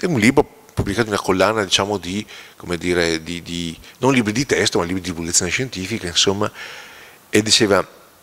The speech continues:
eh, "Gli uccelli sono nati in Baviera, come dimostra questo fossile", perché Solnhofen, il giacimento da cui vengono i primi resti, no,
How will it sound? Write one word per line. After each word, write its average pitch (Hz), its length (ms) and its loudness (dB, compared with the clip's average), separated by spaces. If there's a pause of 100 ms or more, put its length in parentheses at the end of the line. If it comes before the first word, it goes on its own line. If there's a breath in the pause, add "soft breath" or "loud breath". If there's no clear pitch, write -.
(140)
eh, 95 500 6
"Gli 127 240 -2
uccelli 120 380 4
sono 104 260 0
nati 90 300 -2
in 92 80 -2
Baviera, 85 540 4
come 98 180 -2
dimostra 85 340 -2
questo 80 220 -6
fossile", 76 560 -6 (380 loud breath)
perché 101 180 -6
Solnhofen, 101 640 2
il 90 40 -6
giacimento 85 460 -2
da 85 80 -2
cui 82 180 -12
vengono - 1120 -12
i 90 60 -8
primi 101 240 2
resti, 92 400 2
no, 78 180 -8